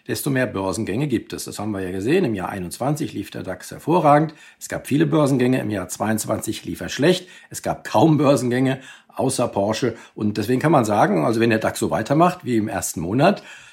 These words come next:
Januar, also acht Prozent rund, dann könnte es tatsächlich noch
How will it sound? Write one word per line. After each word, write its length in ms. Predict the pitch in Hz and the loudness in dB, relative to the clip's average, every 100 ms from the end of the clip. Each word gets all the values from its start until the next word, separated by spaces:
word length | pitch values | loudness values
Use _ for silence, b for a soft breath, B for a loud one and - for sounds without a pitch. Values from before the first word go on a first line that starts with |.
| B | B
Januar, 600 | - 92 135 147 226 214 | -6 -2 2 2 2 0
also 320 | - 107 107 | -4 -6 -2
acht 220 | 110 117 - | -2 -4 -8
Prozent 400 | 104 - 101 120 | -10 -8 -6 -2
rund, 420 | 156 226 - - | 0 0 -2 -4
dann 1080 | 101 113 139 170 190 - - - - 143 - | -2 2 2 2 0 -6 -8 -10 -10 -10 -4
könnte 320 | 147 185 - | -2 -2 -2
es 160 | 156 - | -6 -6
tatsächlich 580 | 143 - 120 - 120 | -8 -6 -8 -6 -8
noch 300 | 131 - - | -8 -10 -12